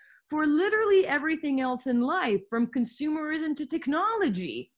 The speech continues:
Look at how they try to sell us, like, a, like, a can of, of soft drink. Look at how they try to sell us any type of, uh, any type of accessory that we don't even need. Look at how they try to sell us a t-shirt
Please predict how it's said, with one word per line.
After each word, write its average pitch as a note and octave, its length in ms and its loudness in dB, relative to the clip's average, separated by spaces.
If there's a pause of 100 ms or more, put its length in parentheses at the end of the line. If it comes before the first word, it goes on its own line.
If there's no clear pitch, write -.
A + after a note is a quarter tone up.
(200)
Look G4 160 -2
at A#4 100 -4
how A4 140 -2
they G#4+ 120 -2
try G4 260 -2
to G4 100 -2
sell F4 320 0
us, F4+ 220 -2
like, F4 180 0
a, E4 220 0
like, D4 220 -4
a A#3+ 140 -14
can F4 440 2
of, B3+ 280 2
of B3 200 -2
soft - 400 -2
drink. F#3 320 -4
Look B3+ 160 -8
at E4 60 -4
how D#4+ 180 -2
they D#4+ 160 -4
try D#4 260 -4
to D4 120 -4
sell D4+ 280 -2
us D4 200 -2 (340)
any D4 240 2
type D4 340 -4
of, D4 200 -2 (180)
uh, C4+ 140 0 (400)
any D4 200 0
type D4 280 -8
of C4+ 120 -6
accessory C#4 760 -2
that G#3+ 200 -4
we A#3+ 160 2
don't B3+ 340 2
even B3 340 4
need. E4 320 0
Look B3+ 100 -8
at D4+ 80 -8
how D4 160 -6
they D4 140 -6
try C#4+ 240 -6
to C#4 80 -6
sell C#4+ 260 -6
us D4 180 -6 (320)
a - 60 2
t-shirt E4+ 560 2